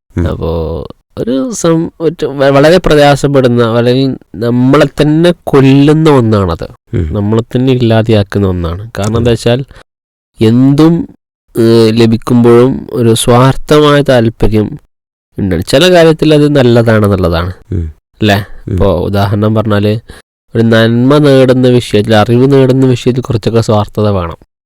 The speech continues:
Speaker 1: ഉം. ഇത്
Speaker 2: അല്ലേ? അത് വേണം. അത്
Speaker 1: ഉം.
Speaker 2: നല്ലതാണ്.
Speaker 1: ഉം.
Speaker 2: എന്നാൽ അത് ബാക്കിയുള്ള വിഷയത്തിലേക്ക്
Speaker 1: ഉം.
Speaker 2: അവൻക്കത് കിട്ടരുത്.
Speaker 1: ഉം.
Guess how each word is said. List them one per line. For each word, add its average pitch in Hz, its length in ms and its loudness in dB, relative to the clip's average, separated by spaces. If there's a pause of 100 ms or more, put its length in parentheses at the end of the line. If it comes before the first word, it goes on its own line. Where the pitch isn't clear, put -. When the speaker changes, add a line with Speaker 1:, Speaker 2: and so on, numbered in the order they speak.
Speaker 1:
ഉം. 82 320 -6 (380)
ഇത് 110 200 0
Speaker 2:
അല്ലേ? 95 280 -2
അത് 135 160 2
വേണം. 110 380 0
അത് 117 200 -2
Speaker 1:
ഉം. 98 300 -4
Speaker 2:
നല്ലതാണ്. 117 460 0 (200)
Speaker 1:
ഉം. 90 160 -8 (340)
Speaker 2:
എന്നാൽ 135 640 0 (380)
അത് 117 240 -2
ബാക്കിയുള്ള 117 720 -2
വിഷയത്തിലേക്ക് 113 840 0 (340)
Speaker 1:
ഉം. 92 160 -6 (140)
Speaker 2:
അവൻക്കത് 101 640 -2
കിട്ടരുത്. 98 760 -6 (240)
Speaker 1:
ഉം. 90 180 -4